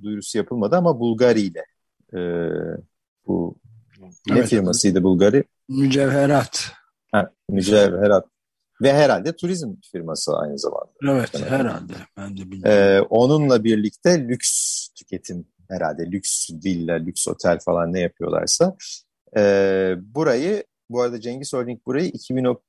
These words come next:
Speaker 1: on iki yılında satın alıyor ama Danıştay bunu iptal ediyor yani. Özelleştirmeyi iptal ediyor.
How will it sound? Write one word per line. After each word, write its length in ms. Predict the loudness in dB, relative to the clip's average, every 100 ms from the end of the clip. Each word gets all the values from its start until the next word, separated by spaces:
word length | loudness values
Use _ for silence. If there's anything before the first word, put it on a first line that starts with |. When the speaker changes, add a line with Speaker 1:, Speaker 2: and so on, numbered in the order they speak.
| _
Speaker 1:
on 120 | -2
iki 200 | 0 0
yılında 180 | 0 2
satın 320 | 2 0 4
alıyor 280 | 4 4 2
ama 220 | 2 2
Danıştay 560 | 0 -2 -2 0 0 -2 _ _ -20 _ _ -20 _
bunu 200 | -8 -6
iptal 400 | -6 -2 0 0
ediyor 280 | 0 -4 -8
yani. 300 | -10 -12 -12
Özelleştirmeyi 920 | -12 -4 -4 -4 -10 -10 -6 -2 0 -2
iptal 320 | 2 2 4
ediyor. 320 | 2 0